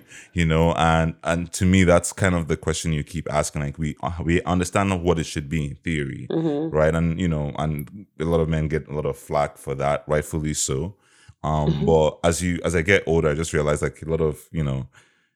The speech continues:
Speaker 1: you know, a lot of men haven't had a chance to deal with their emotions, you know what I
Speaker 2: Yes.
Speaker 1: mean? And, like, not just, you know, from a, "Hey, you're an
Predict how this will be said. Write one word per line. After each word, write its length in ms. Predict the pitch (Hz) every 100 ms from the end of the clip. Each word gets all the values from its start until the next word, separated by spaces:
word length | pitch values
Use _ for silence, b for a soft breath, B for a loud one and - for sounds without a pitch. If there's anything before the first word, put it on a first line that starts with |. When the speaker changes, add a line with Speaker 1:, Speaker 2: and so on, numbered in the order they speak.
| -
Speaker 1:
you 100 | 78
know, 100 | 76
a 60 | 82
lot 60 |
of 140 | 87 73
men 460 | 82 80 80 80 - -
haven't 440 | - 90 85 87 87
had 200 | - 82
a 20 |
chance 300 | 69 82 76
to 60 | -
deal 160 | 78 87
with 160 | 82
their 140 | - 65
emotions, 560 | 65 64 64 - - -
you 100 | 71
know 80 |
what 140 | 76 71
I 20 |
Speaker 2:
Yes. 240 | 160 135
Speaker 1:
mean? 100 | 71
And, 80 | 76
like, 200 | 80 78
not 240 | 85 87 82
just, 380 | 90 82 - -
you 100 | 82
know, 220 | 73 69
from 260 | - 71
a, 40 | 71
"Hey, 200 | 73 78
you're 260 | 71 69
an 80 | 65